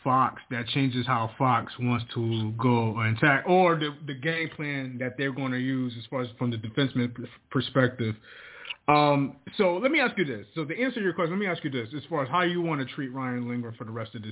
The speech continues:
season. First of all, I don't know the status of his injury after this game, so if you guys know that, please fill me in. But yeah, as far as him going out in that second period,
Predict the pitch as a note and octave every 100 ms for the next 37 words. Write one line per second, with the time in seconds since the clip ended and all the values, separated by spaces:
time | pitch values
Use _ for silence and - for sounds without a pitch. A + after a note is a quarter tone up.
0 | - A#2 G2+ G2 - - F#3 F#3+ D#3 C#3+
1 | C3+ D3 E3+ D#3 C#3 A#2 C#3 C3+ B2 B2+
2 | A2+ A2 B2+ B2+ B2 A#2+ A#2+ A#2 A2 G#2+
3 | G#2 A#2 A2+ G#2+ G#2 A#2 A2+ A2 B2+ B2+
4 | A#2+ A#2+ B2 B2 A#2+ A#2 - C3 A#2+ A#2+
5 | B2 G#2+ A2 C3 A2+ G#2+ - - - C3
6 | C#3 C#3 C3 C3 D3 C#3 C#3 C3 C3 B2
7 | B2+ B2+ B2+ A#2+ A#2 - B2+ A2+ - C3
8 | C3 C3 B2+ B2